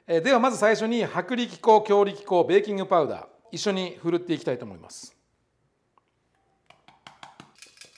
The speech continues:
ココアパウダーです。では卵黄を立てていきます。で、ほぐれたところにグラニュー糖を入れて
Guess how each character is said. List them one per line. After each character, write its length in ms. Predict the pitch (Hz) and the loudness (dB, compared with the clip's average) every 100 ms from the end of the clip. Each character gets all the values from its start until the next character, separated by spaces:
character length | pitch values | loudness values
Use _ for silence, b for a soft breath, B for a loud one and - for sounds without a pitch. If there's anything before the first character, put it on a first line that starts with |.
| - - - - - - - - - - - - - - - _ - - - | -20 -20 -20 -20 -20 -20 -20 -20 -20 -20 -20 -20 -20 -20 -20 _ -20 -20 -18
コ 120 | 156 | -10
コ 120 | - | -2
ア 80 | 180 | 0
パ 100 | 175 | 0
ウ 60 | 120 | -2
ダ 120 | 95 | -8
ー 40 | |
で 80 | - | -18
す。 160 | - - _ _ _ - - - - _ - - - - - - - - - - - - - - | -20 -20 _ _ _ -20 -20 -20 -20 _ -20 -20 -20 -20 -20 -20 -20 -20 -20 -20 -20 -20 -8 0
で 60 | |
は 60 | 147 | 4
卵 260 | 185 240 | 4 4
黄 60 | 262 | 4
を 440 | 247 240 220 214 208 | 6 8 8 6 4
立 160 | 190 | 0
て 40 | 175 | -2
て 60 | |
い 60 | 123 | -6
き 60 | |
ま 120 | 117 104 | -8 -14
す。 300 | - 131 _ _ - - - - - - - - - - - - - - - - - - - - - - - - - - - | -14 -18 _ _ -14 -12 -12 -12 -12 -12 -12 -12 -12 -12 -12 -12 -12 -12 -12 -12 -12 -12 -12 -12 -12 -12 -12 -14 -14 -16 -10
で、 80 | 180 | -6
ほ 140 | 190 | -2
ぐ 80 | 240 | 2
れ 100 | 240 | 2
た 80 | 196 | 2
と 120 | 160 | 2
こ 100 | 160 | 0
ろ 80 | 151 | 0
に 240 | 165 165 | -4 -4
グ 120 | 143 | 0
ラ 100 | 170 | 2
ニ 80 | 170 | 0
ュ 60 | 170 | -4
ー 60 | |
糖 220 | 165 160 | 0 2
を 80 | 156 | 2
入 100 | 147 | 2
れ 60 | 147 | 0
て 420 | 147 196 196 190 | 0 0 0 -2